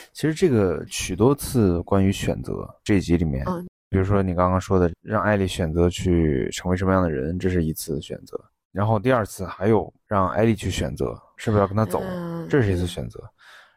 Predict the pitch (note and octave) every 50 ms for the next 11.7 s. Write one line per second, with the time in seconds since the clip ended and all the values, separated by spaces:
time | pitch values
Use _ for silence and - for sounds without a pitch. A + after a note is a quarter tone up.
0 | _ - A#3+ C4 C#4 D4+ C#4 C4+ A3+ G3+ - - G#3+ F#3+ F#3+ F3+ E3+ - - _
1 | - G3 F3+ E3 F3 F3 D#3+ D3 A#3+ A3+ A#3 B3 A#3 G#3 F#3 F3 D#3+ D3 A#3 F3
2 | D#3+ D3 - - F3 E3+ D3+ C#3 A#2 - A#3 F3 D#3 C#3 C3+ C3+ C3+ - - B2+
3 | A#2+ F3+ F3+ F#3 F3+ G3 G3 A3 A3+ B3 B3+ B3 G3 D#3+ D3+ D3+ D#3 - F#3+ E3
4 | F3 F3+ - F#3+ F3+ F#3 G3 F3+ F3 E3+ D#3+ D3+ B2+ E3 D#3 D#3+ D#3+ D#3+ D#3 -
5 | - D3 C#3+ C3+ A#2+ A#2 - _ _ - F#3 F3 E3 E3 - G3+ F#3+ F3 E3+ -
6 | F#3+ F#3+ F#3+ G3 F#3 G3 F#3 E3 D#3 D3+ F3 E3+ F3+ F3 E3+ E3+ E3 D#3+ D#3 D3+
7 | - D3+ C3+ E3 E3+ E3+ F3 E3+ F3 E3+ E3 - E3 E3 E3 - F#3 - - -
8 | - _ _ _ _ _ - B2 A2+ - - D3 B2+ - - A#2+ - D3+ C#3 A2+
9 | F#2+ - - F#2 F2 - - D#2 A#1 - - _ - - A#2 B2 B2 A#2 A#2 G#2
10 | F#2 - - - - - C3 G#2+ F2+ - - _ _ _ _ _ _ _ - C#3
11 | B2+ A2 G#2+ A2 G#2 F2+ G#2 G#2+ G#2 G2 G2 - - -